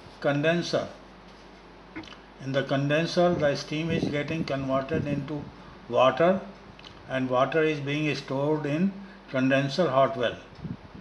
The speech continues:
From condenser hot well, the condensate extraction pump is there,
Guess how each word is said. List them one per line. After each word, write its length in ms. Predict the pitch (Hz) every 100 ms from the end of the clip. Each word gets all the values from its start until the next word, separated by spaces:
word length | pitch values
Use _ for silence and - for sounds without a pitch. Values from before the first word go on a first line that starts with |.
| - - - - -
From 240 | - 143 139
condenser 840 | 139 147 165 165 165 - 160 190 - -
hot 280 | - 135 135
well, 320 | 135 151 190 208 - - - - - -
the 120 | 131
condensate 1200 | 131 143 143 147 143 - - - - - 156 165
extraction 760 | 139 139 139 - 135 120 156 156
pump 320 | 160 160 151
is 180 | 170 156
there, 320 | 143 165 190